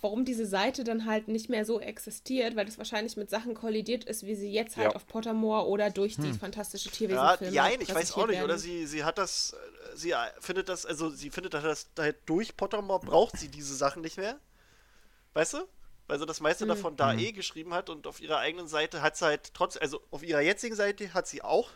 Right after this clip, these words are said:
Speaker 4: sowas Ähnliches, wo diese Fragen stehen, aber das sind grad immer nur so, ich glaub, vier oder fünf Stück zu aktuellen Sachen,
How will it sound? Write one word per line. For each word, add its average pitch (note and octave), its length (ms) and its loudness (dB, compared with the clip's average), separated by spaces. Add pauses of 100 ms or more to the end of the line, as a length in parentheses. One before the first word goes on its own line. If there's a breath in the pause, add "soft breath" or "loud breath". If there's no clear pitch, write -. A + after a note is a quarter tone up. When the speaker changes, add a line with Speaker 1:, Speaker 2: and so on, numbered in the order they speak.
(100)
Speaker 4:
sowas D#3 320 -2
Ähnliches, G3 480 -8
wo F3 60 -6
diese D3+ 200 -12
Fragen D#3 320 -2
stehen, A3+ 300 -6
aber D3+ 160 -4
das D#3 120 -6
sind - 260 -10
grad D3+ 280 4
immer D#3+ 160 -2
nur D#3+ 140 -8
so, D3+ 240 -4 (420 loud breath)
ich - 80 -16
glaub, E3 160 4
vier A3 340 2
oder F#3 140 0
fünf G3 220 -4
Stück - 300 -6
zu F#3+ 400 0
aktuellen E3 600 2
Sachen, F3+ 320 -2